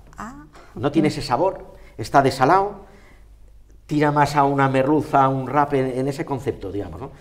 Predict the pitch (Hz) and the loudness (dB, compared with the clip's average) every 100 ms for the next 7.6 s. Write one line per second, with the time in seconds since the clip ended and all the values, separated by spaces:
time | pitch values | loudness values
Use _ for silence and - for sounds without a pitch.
0 | - - - 135 139 151 170 170 139 123 | -20 -18 -4 -2 2 2 6 8 8 4
1 | 117 - - - - - - 151 165 147 | -2 -8 -18 -20 -20 -6 -2 0 4 2
2 | - - - - 117 131 233 202 185 170 | 2 -8 -4 0 2 0 0 -2 -4 -4
3 | - 160 143 156 208 151 131 131 170 151 | -4 -4 -2 -4 -6 -4 -4 0 6 8
4 | 180 247 - - - - - - - 110 | 8 4 -2 -10 -20 -20 -20 -20 -6 2
5 | 117 135 139 143 - - - - 139 160 | 4 4 2 -2 -8 -14 -12 -10 -6 2
6 | 175 143 135 123 120 185 233 - 95 107 | 6 8 8 8 6 4 4 -2 0 0
7 | - - - - 180 | -2 -16 -14 -8 -8